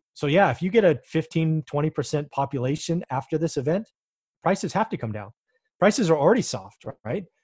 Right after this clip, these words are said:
Um, yeah, I think New York's, <laughs>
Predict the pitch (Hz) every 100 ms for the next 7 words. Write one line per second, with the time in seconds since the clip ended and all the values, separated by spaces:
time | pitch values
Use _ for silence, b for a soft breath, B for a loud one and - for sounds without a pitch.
0 | _ _ _ 127 123 117 113 110 - -
1 | _ _ _ _ _ - 160 131 131 175
2 | 131 127 120 - -